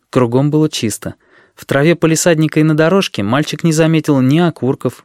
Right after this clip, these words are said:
ни бумажных клочков. К тому же сердитое побрякивание вёдер напоминало, что мусорить на станции не следует. Уборщица уже вымыла пол внутри дома и мыла крыльцо.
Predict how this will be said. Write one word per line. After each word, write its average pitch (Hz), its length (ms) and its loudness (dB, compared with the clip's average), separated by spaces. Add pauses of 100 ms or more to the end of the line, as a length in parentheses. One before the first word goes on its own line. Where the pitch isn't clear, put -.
(140)
ни 123 100 -2
бумажных 123 480 0
клочков. 131 600 -2 (580)
К - 80 -20
тому 127 360 2
же 170 320 -2
сердитое 127 580 0
побрякивание 117 800 -2
вёдер 135 460 0
напоминало, 135 680 0
что - 260 -2
мусорить 147 500 0
на 135 140 -2
станции 123 400 -4
не 127 140 -2
следует. 110 580 -2 (560)
Уборщица 151 540 0
уже 160 180 2
вымыла 156 360 2
пол 147 240 2
внутри 131 360 0
дома 131 460 0
и 143 100 0
мыла 131 260 2
крыльцо. 131 560 -4